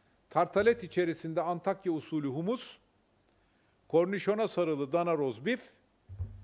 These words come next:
susamlı levrek simidi, bir de bunları midede yumuşatmak için liçi meyvesi eşliğinde efoliler, chia tohumu eşliğinde ejder meyveli smoothie'ler, Starek meyve-, Starex meyvesi eşliğinde aloe veralar.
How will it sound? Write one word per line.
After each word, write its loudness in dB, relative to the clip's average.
susamlı 0
levrek 2
simidi, 2
bir -10
de 2
bunları 0
midede 0
yumuşatmak -2
için -6
liçi -6
meyvesi -2
eşliğinde -4
efoliler, 0
chia 4
tohumu 0
eşliğinde -2
ejder 2
meyveli 0
smoothie'ler, 0
Starek -2
meyve-, -6
Starex -2
meyvesi -6
eşliğinde -4
aloe 2
veralar. 0